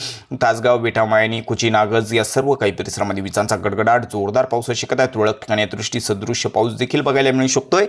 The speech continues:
आणि कोल्हापूरकडे बघितलं असता, कोल्हापूर, ज्योतिबा हिल, खोडोली, किन्ही, आष्टा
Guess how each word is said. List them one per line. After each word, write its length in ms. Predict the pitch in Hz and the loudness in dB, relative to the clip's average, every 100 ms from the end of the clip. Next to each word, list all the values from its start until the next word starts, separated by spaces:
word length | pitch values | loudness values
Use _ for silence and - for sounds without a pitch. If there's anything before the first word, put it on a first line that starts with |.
| - - 151 | -2 -4 0
आणि 120 | 175 175 | 0 2
कोल्हापूरकडे 640 | 147 123 135 208 190 135 | 2 4 2 4 2 2
बघितलं 280 | 107 95 92 | 0 -2 -4
असता, 240 | 92 113 147 - - | 0 2 0 -2 0
कोल्हापूर, 460 | 127 120 147 107 92 | 2 4 4 2 -6
ज्योतिबा 460 | 98 120 123 156 120 | 0 0 2 2 2
हिल, 220 | 101 92 | 0 -4
खोडोली, 420 | - 120 123 107 87 | 0 4 4 4 -4
किन्ही, 360 | 113 113 107 | -4 -2 -2
आष्टा 420 | - 104 - 104 | -2 -4 0 0